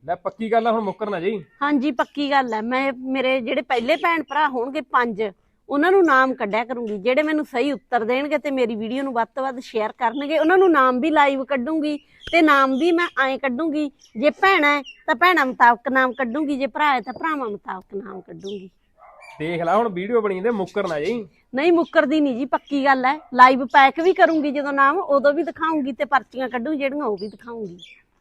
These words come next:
Speaker 1: ਲਓ ਵੀ ਮਿੱਤਰੋ, ਹੁਣ ਬੁਝਾਰਤ ਜਾਂ ਸਵਾਲ ਅਸੀਂ ਤੁਹਾਨੂੰ ਕਰ ਰਹੇ ਹਾਂ, ਉੱਤਰ ਦੇਣਾ ਤੁਸੀਂ ਹੈ। ਦੇਖਦੇ ਹਾਂ ਆਪਾਂ ਕਿਹੜੇ ਕਿਹੜੇ ਭਰਾ ਨਾਮ ਜਿੱਤਣਗੇ। ਵੀਡੀਓ ਬਣਾ ਕੇ ਸਪੈਸ਼ਲ ਦੱਸਾਂਗੇ ਵੀ ਕਿਹੜੇ ਕਿਹੜੇ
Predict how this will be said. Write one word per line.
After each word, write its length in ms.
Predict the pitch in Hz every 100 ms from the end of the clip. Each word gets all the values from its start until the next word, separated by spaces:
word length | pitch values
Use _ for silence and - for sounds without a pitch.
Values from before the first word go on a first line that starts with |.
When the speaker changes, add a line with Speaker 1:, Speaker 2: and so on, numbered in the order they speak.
| _ 143
Speaker 1:
ਲਓ 240 | 165 208
ਵੀ 100 | 262
ਮਿੱਤਰੋ, 360 | 240 226 247 240
ਹੁਣ 160 | 214 233 240 247 - _ _ 160
ਬੁਝਾਰਤ 600 | 196 240 220 190 190 214
ਜਾਂ 140 | 226
ਸਵਾਲ 440 | 220 165 160 170
ਅਸੀਂ 100 | 190
ਤੁਹਾਨੂੰ 200 | 190 196 208
ਕਰ 160 | 135 127
ਰਹੇ 180 | 151
ਹਾਂ, 80 | 185 - -
ਉੱਤਰ 260 | - 220
ਦੇਣਾ 240 | 196 202 220
ਤੁਸੀਂ 340 | - 147 143
ਹੈ। 120 | 120 123 151
ਦੇਖਦੇ 200 | 156 175
ਹਾਂ 80 |
ਆਪਾਂ 140 | 196 220
ਕਿਹੜੇ 300 | - 202 233
ਕਿਹੜੇ 200 | 226 226
ਭਰਾ 360 | 226 208 180
ਨਾਮ 340 | 208 156 151 160
ਜਿੱਤਣਗੇ। 320 | 170 214 226
ਵੀਡੀਓ 320 | 165 165 208
ਬਣਾ 220 | 208 185
ਕੇ 120 | 170 196
ਸਪੈਸ਼ਲ 380 | 175 156 175
ਦੱਸਾਂਗੇ 360 | 156 147 165 190
ਵੀ 80 | 196
ਕਿਹੜੇ 260 | 175 196
ਕਿਹੜੇ 180 | 208 202